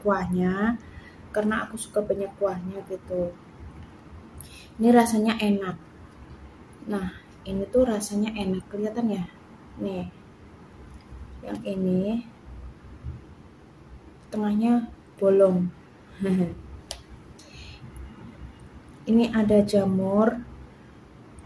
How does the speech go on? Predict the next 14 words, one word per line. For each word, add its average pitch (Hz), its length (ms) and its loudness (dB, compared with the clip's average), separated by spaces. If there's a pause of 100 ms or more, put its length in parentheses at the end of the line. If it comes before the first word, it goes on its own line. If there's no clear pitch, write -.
(200)
Jamur 190 320 2
apa 190 400 -2
namanya? 196 500 -2 (320)
Jamur 202 320 -2
Jepang. 214 560 6 (640)
Jamur 233 320 8
sing 240 240 10
dawa-dawa 214 560 8
iku. 214 480 8 (1040)
Lali 240 480 8
jenenge 214 400 6
jamur 208 320 4
apa 214 300 0
ya? 185 180 2